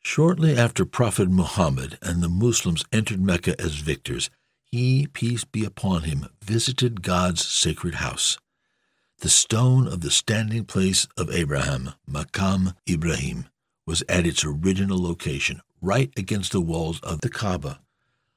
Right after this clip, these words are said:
At the time, Allah revealed the following verse, "And we made the house a place of return and a sanctuary for people, saying, 'Take the spot where Abraham stood as your place of prayer.'"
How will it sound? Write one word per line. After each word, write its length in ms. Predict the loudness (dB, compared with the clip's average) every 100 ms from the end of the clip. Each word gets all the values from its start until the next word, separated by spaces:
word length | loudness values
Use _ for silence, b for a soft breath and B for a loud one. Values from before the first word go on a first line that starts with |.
| _ _ 0
At 160 | 0
the 100 | 0
time, 560 | -2 4 4 4 0 -4 0
Allah 320 | 2 4 4
revealed 580 | 4 2 2 4 4 2
the 100 | -2
following 500 | -2 0 2 2 2
verse, 480 | -2 -4 -2 -2 -2 _ _ _ _ _ _ _ _ _ _ -2
"And 180 | 2 2
we 180 | 2 0
made 480 | 2 2 4 4 4
the 240 | 2 0 -2
house 300 | 0 0 -2 -4 -4
a 80 |
place 580 | -4 -4 -2 2 2 0
of 260 | -2 -4 0
return 520 | -2 0 0 2 0 0
and 160 | 0
a 60 | 2
sanctuary 840 | 2 0 -2 -2 -2 2 2 0
for 220 | -2 -4
people, 500 | -4 -2 -4 -4 -10 B B
saying, 440 | 0 4 4 2 -2 _
'Take 440 | -2 2 2 0 -4
the 100 | 0
spot 400 | 0 0 -2 -2
where 200 | -2 -2
Abraham 640 | 0 0 0 0 0 0 0
stood 500 | 0 2 4 2 -2 b b
as 240 | -2 0 0
your 120 | -2
place 420 | -2 0 2 0
of 200 | -2 -6
prayer.'" 360 | -2 -2 -2